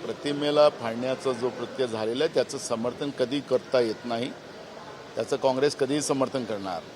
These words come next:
बाबासाहेब आंबेडकर आहे, होतेत म्हणून आम्हाला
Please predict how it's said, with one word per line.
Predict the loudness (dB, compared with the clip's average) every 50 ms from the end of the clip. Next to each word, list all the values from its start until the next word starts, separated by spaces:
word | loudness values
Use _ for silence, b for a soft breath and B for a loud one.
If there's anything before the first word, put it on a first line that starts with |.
| -16 -16 -16 -16 -14 -14 -14 -14 -14 -16 -16 -16 -16 -16 -16 -16 -16 -16 -16 -16 -14 -14 -10 -4 0
बाबासाहेब | 2 6 8 8 8 8 8 6 6 6 4
आंबेडकर | 4 4 4 2 2 2 4 4 6 6
आहे, | 6 6 6 6 6 4 4 2 -2 -6 -10 -14 -14 -14 -14 -14 -8 -6
होतेत | -6 -6 -2 0 0 0 0 -2 -4
म्हणून | -6 -4 0 2 2 2 2 2 -2 -8 -10 -10 -12 -12 -12 -12 -14 -16 -16 -16 -16 -16 -14 -10 -2 0
आम्हाला | 2 4 6 6 10 12 12 12 12 12 10 8